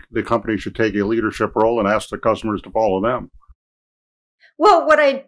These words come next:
Speaker 2: think they should do is, you know, follow the science. And another great example would be V F Corporation.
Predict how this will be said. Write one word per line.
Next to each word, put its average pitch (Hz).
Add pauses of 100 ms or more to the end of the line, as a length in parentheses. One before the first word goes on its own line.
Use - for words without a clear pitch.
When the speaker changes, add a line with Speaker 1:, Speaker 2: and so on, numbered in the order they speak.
Speaker 2:
think 427
they 359
should 262
do 226
is, 208
you 226
know, 208
follow 220
the 190
science. 185
And 233
another 240
great 240
example 214
would 202
be 208
V 208
F 196
Corporation. 170